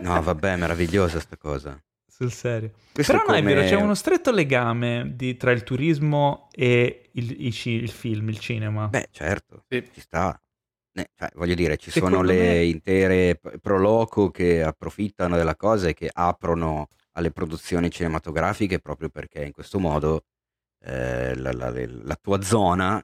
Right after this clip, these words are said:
Speaker 1: eh, qualunque parte di mondo sia, viene vista in tutto il resto del mondo in un film, soprattutto se sono grandi produzioni,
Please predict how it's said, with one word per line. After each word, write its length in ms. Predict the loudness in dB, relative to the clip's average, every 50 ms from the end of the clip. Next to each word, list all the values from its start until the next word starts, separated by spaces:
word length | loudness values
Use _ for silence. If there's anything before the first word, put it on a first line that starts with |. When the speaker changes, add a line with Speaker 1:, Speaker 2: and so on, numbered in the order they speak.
| _ _ _
Speaker 1:
eh, 340 | -20 -18 -16 -14 -16 -16 -10
qualunque 380 | _ -2 -2 -2 -2 -2 -6 -6
parte 360 | _ -2 -4 -4 -4 _ -4
di 80 | -2 0
mondo 280 | 0 0 2 2 0
sia, 300 | 0 0 -2 -4 -4 -2
viene 240 | 0 0 0 -2 -4
vista 320 | -4 -6 -10 -10 -8 -8
in 140 | -6 -6 -6
tutto 240 | -10 -16 -12 _ -6
il 60 | -6
resto 260 | -6 -6 -8 _ -4
del 100 | -2 -2
mondo 300 | -2 -2 -4 -6 -4 -6
in 60 | -6 -6
un 80 | -8 _
film, 300 | _ _ -4 -4 -4 -6
soprattutto 480 | -14 _ -20 _ -14 -12 -12 -6 -6 -6
se 80 | -6 -4
sono 200 | -6 -4 -4 -2
grandi 320 | -2 -2 -2 0 -2 -4
produzioni, 680 | -4 -4 -8 -8 -8 -16 -4 -2 0 2 2 2 2